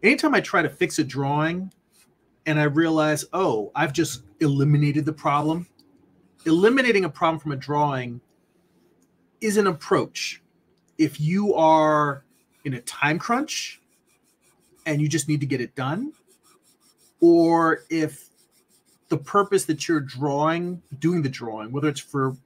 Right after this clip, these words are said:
whether it's for you or for a client, if the purpose that you're doing the drawing doesn't need,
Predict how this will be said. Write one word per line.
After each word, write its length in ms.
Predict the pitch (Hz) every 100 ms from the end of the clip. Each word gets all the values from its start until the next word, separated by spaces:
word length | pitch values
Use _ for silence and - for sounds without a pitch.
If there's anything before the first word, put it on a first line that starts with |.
| 135
whether 220 | 156 165
it's 120 | 175
for 160 | - 147
you 400 | 139 156 196 214
or 200 | 160 160
for 160 | 165 156
a 60 |
client, 440 | - 165 143 113 - _ _ _ - - - _ _ _ _ _ _ -
if 100 | 139
the 100 | 190
purpose 540 | - 277 294 233 -
that 200 | - 170
you're 120 | 175
doing 220 | 151 180 170
the 80 |
drawing 480 | 139 139 151 139 123 -
doesn't 320 | 156 156 139
need, 640 | 143 135 139 147 165 180